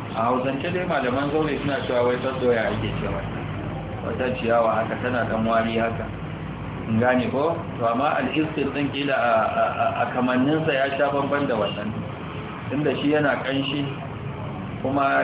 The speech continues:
yana, yana kore kwari haka a gida. An gane? To, suna yawan amfani da shi a gidajen. Sai Al-Abbas ya ce, "To, wannan abin da ya zama kusan kowa a garin nan yana ɗan shuka shi a gidansa, yana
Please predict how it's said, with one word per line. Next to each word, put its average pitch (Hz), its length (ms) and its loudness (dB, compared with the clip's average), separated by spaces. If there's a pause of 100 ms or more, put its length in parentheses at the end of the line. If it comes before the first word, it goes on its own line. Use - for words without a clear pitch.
yana, 139 320 2
yana 135 400 2
kore 123 160 2 (160)
kwari 107 320 0
haka 110 240 -2
a 95 80 -2
gida. 101 240 -6 (1300)
An 110 160 0
gane? 120 380 2 (720)
To, 127 180 0 (400)
suna 214 160 4
yawan 160 240 2
amfani 123 480 2
da 127 60 0 (100)
shi 143 80 0
a 123 160 0
gidajen. 113 480 0 (640)
Sai 156 160 0
Al-Abbas 139 640 4
ya 143 140 2
ce, 151 180 0
"To, 127 80 0
wannan 156 320 2
abin 147 320 2
da 135 80 4
ya 147 160 0
zama 156 240 2
kusan 156 460 2
kowa 165 400 6
a 127 80 0
garin 139 260 4
nan 135 220 2 (560)
yana 156 320 2
ɗan 139 240 2
shuka 151 320 4
shi 143 100 0
a 123 140 2
gidansa, 131 400 0
yana 139 240 2